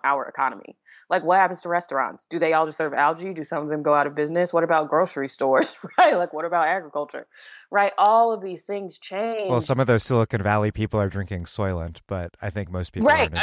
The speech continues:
Speaker 1: you're right.
Speaker 2: interested.
Speaker 1: Like, does Soylent, like,
Speaker 2: <laughs>
Speaker 1: now do they just put algae in Soylent? Like, what is
Speaker 2: I don't
Speaker 1: the,
Speaker 2: want it.
Speaker 1: what
Speaker 2: I'm sticking with
Speaker 1: is the
Speaker 2: food.
Speaker 1: guys?
Speaker 2: <laughs>
Speaker 1: <laughs> You know, are, are we, once we're post food, what happens? And, but we are in this moment. It's like, we have to change the, what we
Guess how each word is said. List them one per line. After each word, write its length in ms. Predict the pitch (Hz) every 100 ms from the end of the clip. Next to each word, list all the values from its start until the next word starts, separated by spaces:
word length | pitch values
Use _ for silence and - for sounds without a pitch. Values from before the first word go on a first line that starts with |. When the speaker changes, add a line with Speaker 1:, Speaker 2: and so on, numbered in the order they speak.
| 233
Speaker 1:
you're 100 | 240
right. 120 | 214
Speaker 2:
interested. 220 | 202 226
Speaker 1:
Like, 200 | 233 - -
does 180 | 226
Soylent, 580 | - - 214 262 240 170
like, 200 | 190 180 -
Speaker 2:
<laughs> 60 |
Speaker 1:
now 200 | 170 202
do 100 | 208 233
they 80 |
just 220 | 214 - -
put 140 | 214
algae 380 | 143 190 208 240
in 120 | 262 240
Soylent? 500 | 214 226 285 302 196
Like, 140 | 190 _
what 140 | 240 240
is 40 |
Speaker 2:
I 80 | 131
don't 120 | 123
Speaker 1:
the, 60 | 113
Speaker 2:
want 180 | 110
it. 120 | 104 -
Speaker 1:
what 120 | 123
Speaker 2:
I'm 80 | 120
sticking 360 | - 123 117
with 120 | 104
Speaker 1:
is 60 | -
the 60 | 120
Speaker 2:
food. 760 | 107 139 120 - - - 175 - 156 -
Speaker 1:
guys? 360 | - - 554 -
Speaker 2:
<laughs> 60 |
Speaker 1:
<laughs> 60 | - 622 - - - - -
You 160 | - 269
know, 280 | 262 233 262 - -
are, 240 | 190 190 175
are 140 | 185
we, 140 | 214 208
once 280 | 180 240
we're 140 | 220 196
post 360 | - 214 -
food, 280 | - 262 220
what 160 | 170 175
happens? 540 | 196 233 160 156 165
And, 200 | - 214
but 160 | 240 214
we 160 | 240
are 260 | - 214 240
in 120 | 220
this 120 | 214
moment. 320 | 220 214 190 175
It's 120 | 165
like, 260 | 165 - - - -
we 140 | 220 233
have 200 | 226 233
to 100 | 202
change 760 | - - 175 185 175 165 156 156
the, 120 | 160
what 280 | 156 165 147
we 180 | 165